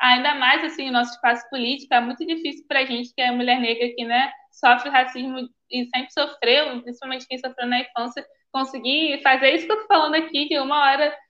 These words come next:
uma hora e dez falando, né? Porque a gente sempre acha que nossas palavras, elas não vão ser bem-vindas, ou que a gente não tá preparado o suficiente, ou que, né, enfim, qualquer coisa. E essas questões, é, é, subjetivas também se colocam cada vez mais evidentes nesse momento eleitoral,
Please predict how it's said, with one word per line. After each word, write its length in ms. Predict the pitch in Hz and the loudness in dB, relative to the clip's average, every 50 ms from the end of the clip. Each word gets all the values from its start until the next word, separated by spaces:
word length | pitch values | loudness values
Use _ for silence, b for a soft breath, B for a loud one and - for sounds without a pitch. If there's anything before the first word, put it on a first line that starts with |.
| _ - | _ -10
uma 180 | 262 277 302 | -4 -2 2
hora 140 | 302 302 320 | 2 4 4
e 80 | 330 320 | 4 4
dez 240 | 269 269 294 302 - | 4 4 4 2 2
falando, 540 | - 294 302 285 269 262 294 320 302 294 | 2 2 4 4 2 2 0 -2 -4 -2
né? 180 | 269 254 247 240 247 | 2 2 2 2 0
Porque 200 | 254 254 - 247 | -6 -4 -2 0
a 60 | 240 | 0
gente 300 | 247 247 247 247 - 269 - 269 | 0 0 -4 -6 -8 -12 -8 -8
sempre 240 | 277 285 - 320 | -8 -6 -2 2
acha 260 | 285 262 285 - 294 269 | 2 2 2 2 -4 -12
que 440 | - - 262 269 269 262 254 233 _ _ _ _ _ _ _ _ - | -12 -10 -8 -6 -6 -6 -6 -8 _ _ _ _ _ _ _ _ -2
nossas 240 | 233 240 240 262 247 | -2 -2 -2 -2 0
palavras, 380 | - 247 226 226 233 233 240 | 2 4 6 6 4 4 2
elas 180 | 247 240 254 247 | 2 2 2 2
não 120 | 233 240 | 0 -2
vão 100 | 262 285 | -4 -6
ser 160 | 277 294 277 | -6 -6 -6
bem-vindas, 640 | 240 254 254 254 247 220 226 247 277 269 285 277 262 | -4 -2 -4 -4 -4 -4 -4 -6 -4 -4 -4 -4 -2
ou 120 | 240 226 233 | -4 -4 -2
que 100 | - 247 | -2 -4
a 60 | 240 | -4
gente 240 | 240 226 - - 233 | -4 -6 -8 -8 -8
não 140 | 220 226 | -8 -6
tá 80 | 240 262 | -8 -6
preparado 440 | 247 262 262 - 262 247 240 240 240 | -6 -6 -2 0 4 4 4 4 2
o 40 | 240 | -2
suficiente, 680 | - - 254 - - 233 214 220 240 262 240 - 240 | -14 -16 -16 -8 -6 -4 -2 -2 -2 -4 -4 -6 -6
ou 160 | 233 240 233 | -6 -6 -8
que, 140 | - 240 226 | -8 -12 -8
né, 240 | 220 226 240 262 - b b b b b | -4 -4 -4 -4 -4 b b b b b
enfim, 300 | - 247 240 240 240 226 | -8 -8 -6 -4 -6 -2
qualquer 360 | 240 226 220 226 262 262 - - | -2 -2 0 0 -2 -4 -4 -4
coisa. 360 | - 226 233 269 311 - - - - - _ _ | 0 0 0 0 0 -4 -10 -12 -14 -20 _ _
E 100 | - 240 233 | 2 4 4
essas 220 | 233 233 262 240 | 4 4 0 -6
questões, 320 | 262 254 247 - 240 240 240 | -6 -8 -6 -6 -6 -6 -6
é, 400 | - - - 226 220 - - - - - | -6 -4 -4 -4 -4 -4 -6 -10 -4 -2
é, 180 | 214 208 202 | 0 0 0
subjetivas 580 | 202 208 208 208 226 226 226 - 214 233 233 233 | -2 -4 -12 -6 -6 -6 -6 -4 -6 -6 -6 -4
também 440 | - 254 240 226 214 226 247 277 285 | -2 -2 -2 0 0 -2 -2 -2 -4
se 180 | 285 - - - | -8 -12 -12 -2
colocam 340 | - 233 226 240 247 269 254 | 0 4 4 4 2 2 -2
cada 220 | - 247 240 240 | -2 0 0 2
vez 160 | 240 233 240 262 | 0 -2 -6 -6
mais 180 | 269 262 254 269 | -6 -6 -6 -6
evidentes 440 | 262 254 247 208 220 240 247 - - | -10 -10 -6 -4 -4 -4 -4 -6 -6
nesse 220 | 262 247 240 - | -6 -6 -6 -4
momento 300 | 247 233 226 226 226 226 | -6 -4 -4 -4 -4 -4
eleitoral, 640 | 240 226 220 226 - - 240 220 190 185 214 240 240 | -4 -4 -4 -6 -6 -6 -6 -2 2 2 2 2 0